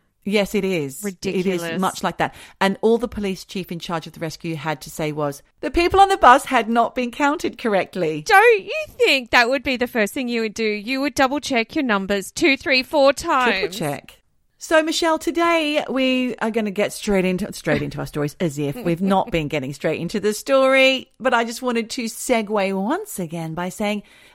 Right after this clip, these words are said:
Speaker 1: that this summer, some of you may know, my family went to Troyes in the Champagne region of France.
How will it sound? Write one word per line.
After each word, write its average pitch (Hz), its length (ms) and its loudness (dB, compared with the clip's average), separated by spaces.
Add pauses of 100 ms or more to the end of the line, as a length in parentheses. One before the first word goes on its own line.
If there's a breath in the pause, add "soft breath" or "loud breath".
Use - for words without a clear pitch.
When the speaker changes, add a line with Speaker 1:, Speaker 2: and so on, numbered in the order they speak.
Speaker 1:
that 220 280 0
this 349 220 0
summer, 214 580 0
some 349 260 -6
of 277 100 -6
you 208 100 0
may 160 200 -4
know, 160 260 -6 (300 soft breath)
my 240 180 0
family 202 480 -4
went 175 300 -6
to 196 220 -6 (200)
Troyes 147 420 -6 (140)
in 185 100 -4
the 185 80 -2
Champagne 180 540 -6
region 165 400 -8
of 254 160 -2
France. 143 500 -8